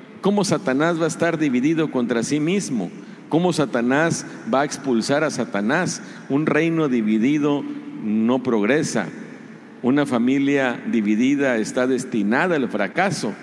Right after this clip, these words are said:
Si yo expulso a Satanás es porque soy un hombre fuerte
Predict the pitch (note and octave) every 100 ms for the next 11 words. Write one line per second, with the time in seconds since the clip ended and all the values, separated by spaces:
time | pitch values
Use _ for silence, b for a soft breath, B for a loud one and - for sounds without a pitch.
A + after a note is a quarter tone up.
0 | - - - - - - - - - -
1 | C#3+ B2+ A3+ - - A3 G#3+ - C#3+ G2+
2 | - A2 A#2+ - A2 C3 F3 F#3+ F3+ E3+
3 | - A2+ - C#3+ F#3+ F#3+ - B B -
4 | C3 G#3+ G#3+ F#3+ C#3+ E3+ - A2+